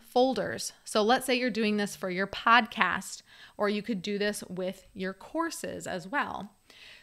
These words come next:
So create a folder. I've created three folders for my podcast so that they can be separated into three different seasons, but you could do one if you wanted.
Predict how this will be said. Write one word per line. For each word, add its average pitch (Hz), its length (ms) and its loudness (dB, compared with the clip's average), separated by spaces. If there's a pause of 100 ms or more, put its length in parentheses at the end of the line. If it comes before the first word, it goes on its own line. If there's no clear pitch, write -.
So 214 140 -2
create 226 480 2
a 349 60 -2
folder. 202 720 0 (260)
I've 226 240 8
created 240 580 2
three 240 280 2
folders 208 420 2
for 214 100 -2
my 196 180 2
podcast 202 600 6
so - 140 -2
that 185 220 2
they 196 100 4
can 202 200 0
be 185 120 -2
separated 208 720 -2
into 196 720 -4 (320)
three 202 240 -2
different 240 380 -4
seasons, 196 720 -4 (480)
but 208 300 2
you 208 120 -2
could 208 220 -4
do 208 400 -2
one 190 420 0
if 190 240 -4
you 185 80 -4
wanted. 175 500 -6